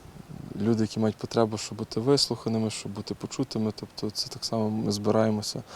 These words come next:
як і зазвичай, щоб цих людей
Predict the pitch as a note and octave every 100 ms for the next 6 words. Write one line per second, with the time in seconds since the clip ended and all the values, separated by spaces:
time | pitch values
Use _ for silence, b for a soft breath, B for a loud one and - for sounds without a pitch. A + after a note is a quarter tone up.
0 | B A2+ G#2+ G#2+ G#2 G2+ G2+ A#2 A2 -
1 | G2+ G2 G2 B B B B B B B
2 | B B B B - - G#2+ G#2 G#2